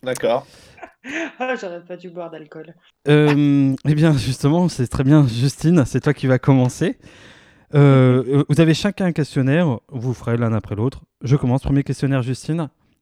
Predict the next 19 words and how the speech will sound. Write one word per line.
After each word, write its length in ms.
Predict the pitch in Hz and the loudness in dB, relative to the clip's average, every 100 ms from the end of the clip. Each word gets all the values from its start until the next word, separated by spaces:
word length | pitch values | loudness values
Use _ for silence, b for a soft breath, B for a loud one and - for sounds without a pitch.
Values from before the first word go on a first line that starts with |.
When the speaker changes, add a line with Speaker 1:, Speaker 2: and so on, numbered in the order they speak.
| _ | _
Speaker 3:
Tu 120 | 147 | -6
es, 60 | - | -2
es-tu 240 | 165 170 | -4 -4
prête ? 360 | - 107 - - _ _ _ _ _ _ _ _ _ _ _ _ _ _ _ _ _ _ _ _ _ _ - | -6 -8 -12 -20 _ _ _ _ _ _ _ _ _ _ _ _ _ _ _ _ _ _ _ _ _ _ -2
Elle 180 | 131 | 2
est, 260 | 127 123 123 | 2 2 0
elle... 140 | 127 127 _ - | -2 -4 _ -6
Qui 140 | 175 | 0
ne 100 | 160 | 4
dit 140 | 151 147 | 4 6
mot 140 | 143 | 4
consent, 340 | - 127 - 156 | 4 -2 -2 -4
je 120 | 123 | -2
sens 180 | 165 160 | -4 -4
que 160 | 151 139 | -4 -4
Justine 340 | 127 - 131 | -4 0 0
est 60 | 110 | 0
prête. 300 | 127 147 - | -4 -6 -8
Speaker 2:
Mhm. 80 | 110 | -16